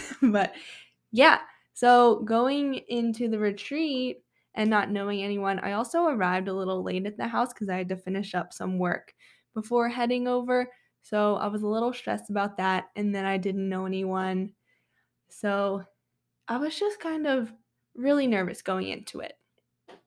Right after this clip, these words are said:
And like I said, with my, my assumption that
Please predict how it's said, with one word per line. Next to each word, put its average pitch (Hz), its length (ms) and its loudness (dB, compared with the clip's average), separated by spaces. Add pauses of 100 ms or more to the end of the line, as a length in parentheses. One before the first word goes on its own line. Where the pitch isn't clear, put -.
(280)
And 196 300 -2
like 196 160 -2
I 190 80 -2
said, 185 520 -4
with 190 240 -4
my, 180 400 0 (400)
my - 60 -6
assumption 185 500 -2
that 180 260 -2